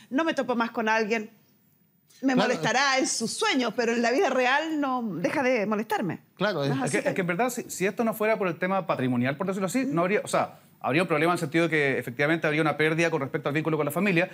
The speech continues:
Speaker 3: pero eso era algo que ya tenían aceptado y estaban
Speaker 2: Sí, po.
Speaker 3: viviendo. Para ustedes, la familia son ustedes.
Speaker 2: Sí, po.
Speaker 3: No son lo-, lo-, los
Speaker 2: No,
Speaker 3: hermanos
Speaker 2: sí,
Speaker 3: y familiares
Speaker 2: nosotros
Speaker 3: que
Speaker 2: no,
Speaker 3: tiene,
Speaker 2: no,
Speaker 3: que
Speaker 2: no.
Speaker 3: tiene Leonardo. Entonces, fue simplemente por este tema del crédito, de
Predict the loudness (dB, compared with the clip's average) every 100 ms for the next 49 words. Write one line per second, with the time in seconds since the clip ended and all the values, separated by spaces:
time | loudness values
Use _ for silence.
0 | -14 -2 -2 2 2 2 2 2 2 0
1 | 0 -4 -2 2 2 2 -2 0 0 2
2 | 0 -2 -4 -4 0 0 0 -4 -2 0
3 | 0 -2 0 0 0 -4 -14 -4 -4 -2
4 | -2 0 0 2 0 0 -2 0 -2 -2
5 | -2 0 0 2 2 0 2 2 0 0
6 | 0 0 0 -4 -14 -20 -10 -4 -2 0
7 | 0 -2 -4 -4 -6 -8 -20 _ _ -14
8 | -4 0 0 2 0 0 -2 -2 -2 0
9 | 2 0 0 0 2 2 0 0 -2 -2
10 | 0 0 0 -2 -4